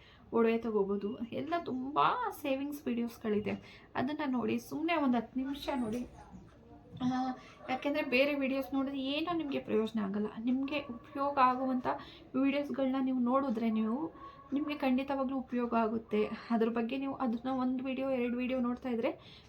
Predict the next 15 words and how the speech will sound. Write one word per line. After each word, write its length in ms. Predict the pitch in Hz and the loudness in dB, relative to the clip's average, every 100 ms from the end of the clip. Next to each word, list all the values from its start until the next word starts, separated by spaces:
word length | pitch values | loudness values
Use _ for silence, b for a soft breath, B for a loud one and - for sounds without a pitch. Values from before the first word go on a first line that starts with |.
| - | 0
ನಿಮಗೂ 200 | 269 269 | 0 0
ಕೂಡ 180 | 285 277 | 0 2
ಆ 60 | 233 | 4
ಮನಸ್ಸಲ್ಲಿರುತ್ತೆ, 720 | 226 233 247 233 220 220 226 | 2 2 2 2 0 -2 -2
"ನಾನು 260 | 214 226 | 0 0
ಈ 60 | 240 | 0
ಥರ 160 | 233 226 | -2 -2
ಮಾಡಬೇಕು, 540 | 214 208 202 208 - 220 | 0 0 0 -2 -4 -2
ನಾನು 380 | 208 220 233 | 0 0 0
ಈ 40 | 247 | -2
ಥರ 160 | 233 | -4
ಹೋಗಬೇಕು, 720 | 226 208 214 196 202 - 214 B B B - | 0 4 4 2 -2 2 0 B B B -2
ನಾನು 260 | 254 240 277 | 2 2 2
ಎಲ್ಲರಂತೆ 500 | 233 226 240 226 262 | 4 4 2 0 -2
ಚೆನ್ನಾಗಿರ್ಬೇಕು" 960 | - 220 220 220 214 196 196 202 - | -2 0 2 0 2 0 0 -2 -4